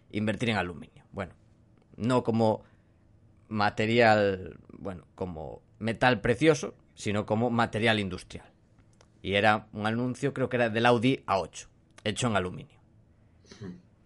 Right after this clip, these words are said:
Speaker 1: Y bueno, por un lado, esa posible trampa de valor por parte de la oferta,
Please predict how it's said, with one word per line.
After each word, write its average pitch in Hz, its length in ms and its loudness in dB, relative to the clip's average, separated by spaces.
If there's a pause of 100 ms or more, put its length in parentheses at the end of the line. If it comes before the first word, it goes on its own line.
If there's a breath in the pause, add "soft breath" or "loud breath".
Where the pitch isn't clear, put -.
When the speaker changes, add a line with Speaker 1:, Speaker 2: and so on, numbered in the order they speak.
(1040)
Speaker 1:
Y 131 80 -2
bueno, 110 260 0 (460)
por 113 120 2
un 127 120 4
lado, 104 340 6 (760 soft breath)
esa 113 760 2
posible 110 880 0 (540)
trampa 120 280 -2
de 107 60 2
valor 110 260 2
por 104 160 -4
parte 107 240 -2
de 107 40 2
la 107 60 2
oferta, - 520 0